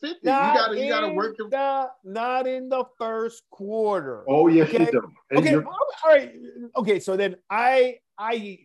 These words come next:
Speaker 2: disagree. I think you're both wrong. And look,
Speaker 1: <laughs>
Speaker 2: and,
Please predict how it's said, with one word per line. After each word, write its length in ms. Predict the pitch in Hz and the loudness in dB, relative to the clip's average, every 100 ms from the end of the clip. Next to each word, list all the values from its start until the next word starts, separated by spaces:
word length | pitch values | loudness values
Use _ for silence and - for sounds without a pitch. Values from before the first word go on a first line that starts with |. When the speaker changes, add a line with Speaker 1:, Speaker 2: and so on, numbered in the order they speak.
| - | -6
Speaker 2:
disagree. 580 | 269 294 208 240 226 - | -4 -4 -4 -4 -4 -8
I 60 | 160 | -6
think 220 | 196 151 | -6 -4
you're 160 | 160 _ | -6 _
both 280 | 220 285 - | 4 4 4
wrong. 480 | 208 226 214 208 202 - _ _ | -2 0 2 0 -2 -14 _ _
And 340 | 180 170 151 | -2 -2 0
look, 240 | 190 277 226 226 - | 2 2 0 -4 -4
Speaker 1:
<laughs> 260 | 220 - - | -8 -8 -2
Speaker 2:
and, 520 | 339 403 403 339 330 | 0 2 0 -2 -2